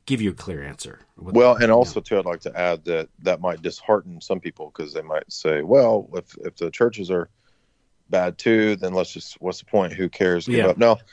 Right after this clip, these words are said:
Speaker 2: keep in mind that throughout the history of the church, there have many, there have been many, many state actors that have attempted to control the church and failed.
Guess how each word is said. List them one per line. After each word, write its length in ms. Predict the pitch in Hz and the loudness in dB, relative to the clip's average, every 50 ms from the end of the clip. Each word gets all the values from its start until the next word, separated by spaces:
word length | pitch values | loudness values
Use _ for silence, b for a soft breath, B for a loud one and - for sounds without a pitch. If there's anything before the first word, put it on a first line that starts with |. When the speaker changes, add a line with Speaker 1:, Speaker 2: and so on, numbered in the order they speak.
| b b b b - | b b b b -6
Speaker 2:
keep 220 | - 147 - - | -4 -2 0 0
in 80 | 113 101 | 0 2
mind 480 | 104 113 123 127 117 110 101 98 85 76 | 2 2 4 4 2 0 -2 -4 -6 -4
that 460 | 101 98 95 90 87 85 - - - - - - _ _ _ _ _ _ _ _ _ _ _ _ _ | -2 0 0 0 -2 -4 -6 -12 -20 -20 -20 -20 _ _ _ _ _ _ _ _ _ _ _ _ _
throughout 300 | - 110 95 98 95 80 | -8 -4 -2 -2 -2 -2
the 40 | 87 | -2
history 220 | 101 104 - - 90 | -4 -4 -4 -6 -10
of 80 | 80 | -12
the 60 | 80 | -12
church, 540 | - - - - 117 110 92 80 71 - - 90 | -14 -6 -2 0 2 2 0 -2 -6 -12 -8 -6
there 120 | 87 90 90 | -6 -6 -6
have 100 | 82 80 | -6 -4
many, 540 | 90 95 113 127 120 107 98 92 85 - _ - | 0 2 2 2 2 2 -2 -4 -8 -14 _ -4
there 80 | 98 92 | -4 -2
have 60 | 82 | -2
been 180 | 90 87 87 92 | -2 -2 0 2
many, 280 | 104 110 110 104 92 | 2 4 2 2 0
many 280 | 90 95 101 101 87 80 | 0 0 0 0 -2 -6
state 400 | - - - 101 95 92 85 - | -8 -4 0 2 2 2 2 0
actors 640 | - 85 90 90 - - - 57 55 - - - - _ _ _ _ _ _ _ _ _ _ _ _ _ _ _ - | 0 0 0 0 -2 -6 -12 -12 -10 -12 -16 -18 -18 _ _ _ _ _ _ _ _ _ _ _ _ _ _ _ -2
that 100 | 92 85 | -2 -2
have 120 | 82 80 | 0 -2
attempted 380 | 80 - - 90 85 - 82 - | -2 -2 -2 -2 -2 -2 -4 -4
to 100 | 82 76 | -4 -6
control 340 | - - - - - - - | -6 -6 -2 2 2 2 2
the 80 | - | 2
church 340 | - - - 78 73 - - - | -2 -2 -2 -2 -2 -4 -4 -6
and 160 | 78 76 - | -6 -4 -2
failed. 340 | - - - 55 50 - | -2 -2 -2 -4 -10 -18